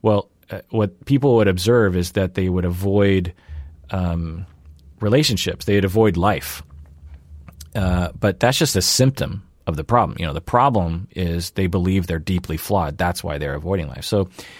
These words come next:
it really should be called something like, um, you know, I'm, uh, a belief that I'm deeply flawed personality, and everyone knows it, personality disorder. <laughs> Anyway. Um, so,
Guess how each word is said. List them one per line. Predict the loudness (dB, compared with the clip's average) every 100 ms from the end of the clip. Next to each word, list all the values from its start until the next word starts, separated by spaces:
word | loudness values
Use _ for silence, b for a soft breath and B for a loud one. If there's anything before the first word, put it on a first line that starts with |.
| B -8
it | 2
really | 4 4
should | 2 2 0
be | 0 -4
called | -2 0 2 0 -2
something | -2 -4 -2 -2
like, | -2 -2 -6 -10 b b b b b b _
um, | -12 -8 -6 -6 -10 -6
you | -6
know, | -4 -6 -2
I'm, | 0 2 0 -4 B B B _
uh, | -10 -8 -8 -10 -12 -6
a |
belief | 0 4 4 4
that | 2 2
I'm | 4 4
deeply | 2 2 0
flawed | 2 2 4 4 0 -4 -14 _ _ _ -6
personality, | -4 -2 -2 -4 0
and | 0
everyone | 2 2 4
knows | 2 2
it, | -2
personality | -8 -8 -6 -8
disorder. | -8 -8 -8 -10
<laughs> | -12 -12
Anyway. | -10 -10 -16 B B B B B B B B
Um, | 0 2 4 4 2 0 -4
so, | -4 0 2 0